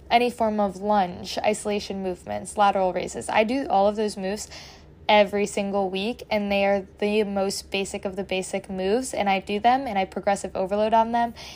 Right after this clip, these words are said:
because I don't wanna confuse my muscles. I want my muscles to get stronger, and if they're confused, then I don't think that they're gonna get stronger. So that is that one. And then the next one is protein bars that are over two hundred fifty calories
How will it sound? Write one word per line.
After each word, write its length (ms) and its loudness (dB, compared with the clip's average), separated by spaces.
because 600 4
I 120 6
don't 220 2
wanna 320 0
confuse 380 4
my 180 4
muscles. 460 2
I 80 4
want 180 2
my 100 0
muscles 520 -2
to 160 -6
get 280 -2
stronger, 720 -4
and 100 -2
if 120 -2
they're 120 2
confused, 640 -2
then 120 2
I 80 2
don't 200 -2
think 180 -6
that 120 -12
they're 120 -2
gonna 180 -8
get 160 -4
stronger. 600 -8
So 180 -8
that 380 4
is 300 -2
that 220 6
one. 300 6
And 160 4
then 180 0
the 100 0
next 380 4
one 180 0
is 340 -2
protein 420 -2
bars 280 6
that 120 4
are 260 4
over 320 0
two 300 -4
hundred 300 -2
fifty 360 -8
calories 680 2